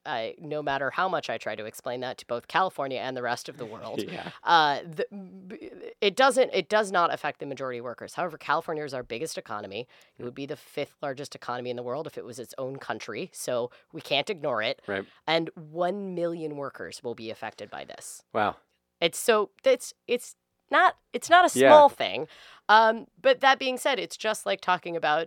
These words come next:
Speaker 1: healthcare reform and Medicaid. There are plenty of states in which are not af-, affected by the Medicaid expansion at all. And it's hard to make sweeping statements about anything around labor law because so much of it is regulated at the state level.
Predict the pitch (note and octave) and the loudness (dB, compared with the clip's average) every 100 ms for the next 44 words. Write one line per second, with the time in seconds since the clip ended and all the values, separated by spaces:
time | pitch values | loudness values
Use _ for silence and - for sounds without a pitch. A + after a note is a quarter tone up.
0 | _ - A3 - F#3+ F3 - D#3+ E3 E3+ | _ -6 -6 -4 -4 -4 -6 -4 -4 -4
1 | - E3+ E3+ G#3 - B2 A#2+ _ _ - | -6 -2 -2 -2 -6 -10 -10 _ _ -20
2 | _ F3+ E3+ E3 G3+ G3+ - A3 G#3+ G#3 | _ -20 -6 0 2 2 2 0 0 -4
3 | - G#3+ G#3+ G3 F#3+ F#3 F#3+ G3+ G3 G3 | -2 -2 -2 -6 -6 -4 -2 2 2 0
4 | - F#3 F#3 - G#3 G3+ F3+ F#3+ F3+ F3+ | -8 -16 -8 -6 -2 -4 -2 -2 -2 -4
5 | F#3 F#3 F3 F3 E3+ F3+ F3+ - G#3 E3 | -4 -8 -8 -8 -8 -6 -8 -2 0 2
6 | D#3 - - - - F3+ F3+ - F3+ - | 0 -4 -20 -20 -2 -2 -2 -6 -8 -2
7 | G#3+ G3 F3 - - E3+ E3+ D#3 - F3 | -2 0 -4 -4 -14 -12 -10 -10 -8 -8
8 | E3 D#3 - E3 D3+ - G#3 B3+ F#3+ D#3 | -6 -10 -10 -6 -6 -2 -4 -2 -4 -4
9 | C#3+ C3 C3+ C#3 C3 C3 - - - D3+ | -6 -8 -10 -10 -8 -8 -10 -16 -12 -10
10 | C#3+ C3+ C3+ C3 - G2+ G2+ A2 G2+ G#2+ | -10 -12 -14 -14 -14 -14 -14 -12 -12 -14
11 | - - - D#2 - E2 | -14 -16 -14 -16 -16 -16